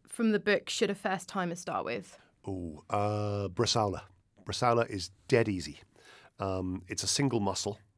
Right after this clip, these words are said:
Speaker 2: um, which requires a little bit of cutting from your butcher, but that's salted and then hung up to dry, and it's so simple and so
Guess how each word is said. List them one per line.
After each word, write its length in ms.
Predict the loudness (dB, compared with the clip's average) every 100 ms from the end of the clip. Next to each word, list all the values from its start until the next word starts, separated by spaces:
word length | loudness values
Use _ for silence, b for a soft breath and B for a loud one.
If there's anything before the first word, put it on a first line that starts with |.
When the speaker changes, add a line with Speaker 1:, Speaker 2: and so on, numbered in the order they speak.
| _ _ -12
Speaker 2:
um, 680 | -8 -8 -10 -10 -12 -12 -12
which 260 | -8 -8
requires 340 | -8 -4 -2 0
a 40 |
little 320 | 0 0 -2
bit 100 | -6
of 60 | -6
cutting 260 | -6 -6 -6
from 140 | -6
your 80 | -4
butcher, 340 | -4 -4 -6 -8 B B B B
but 140 | 2
that's 200 | 2 2
salted 520 | 0 4 4 2 -2 -4 -6
and 120 | -4
then 80 | -2
hung 120 | -2
up 100 | -4
to 100 | -4
dry, 360 | -2 0 -2 -6
and 100 | -12
it's 160 | -6 -2
so 380 | 0 0 -2
simple 480 | -4 -4 -4 -6 -6
and 200 | -6 -6
so 560 | -4 -4 0 0 0 -2